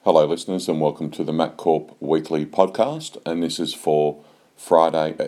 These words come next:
week ending Friday, the thirtieth of October two thousand and twenty. And this is for all the A S X resource stocks with a share price of one cent or higher. And this is an information podcast only. Please read our disclaimer on our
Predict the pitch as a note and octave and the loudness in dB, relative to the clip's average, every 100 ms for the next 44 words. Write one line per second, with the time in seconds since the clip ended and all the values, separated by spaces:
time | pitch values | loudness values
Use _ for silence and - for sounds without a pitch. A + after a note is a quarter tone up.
0 | - E2+ F2 F2 D#2 D2 D2+ - D#2+ F2 | -2 2 2 0 -4 -4 -6 2 4 4
1 | E2+ E2 D#2+ D#2 D2+ E2 D#2+ D#2 - D#2 | 2 0 -4 -10 -2 0 0 -2 -2 -8
2 | - - D#2+ - E2 - D#2 - E2+ F2 | -2 -2 -2 0 0 0 -4 -2 0 2
3 | E2+ E2+ E2 D#2+ G2 G#2+ C#3+ D3 D3 - | 2 0 -6 -4 -2 0 -2 -6 -8 -20
4 | - - - _ _ E2 E2 E2+ D#2+ - | -20 -20 -20 _ _ 0 0 -2 -6 -4
5 | D#2+ - F2 E2 E2 E2 E2 D#2+ F2 - | -2 4 4 4 2 2 0 -2 -6 -2
6 | F2+ F2+ - F#2 - G2+ G#2 - - E2 | 0 0 0 -4 2 2 2 -6 -4 -4
7 | D2+ - E2+ D#2 F2 D#2+ - D#2 F2 E2+ | -2 -2 -2 0 0 0 -2 -4 -2 -2
8 | F2 D#2+ - E2+ E2 G2+ A#2+ D3+ D3+ - | -2 -4 0 0 2 0 0 -2 -10 -16
9 | - _ - E2 E2+ E2+ D#2+ E2+ F#2 F#2 | -18 _ -6 -2 0 -2 -2 0 0 -2
10 | E2 E2 D#2+ - D#2 F2 E2 - F2 E2+ | -4 -2 -4 -6 -2 0 0 0 -2 -2
11 | G#2+ B2 B2+ B2+ - _ _ - F2+ E2+ | -2 0 0 -2 -6 _ _ 0 2 2
12 | E2+ D#2+ D#2+ D#2+ D#2 - F2+ F2 - D#2+ | 0 2 0 -2 -4 0 0 0 -2 -2
13 | D#2+ D#2+ | -2 -4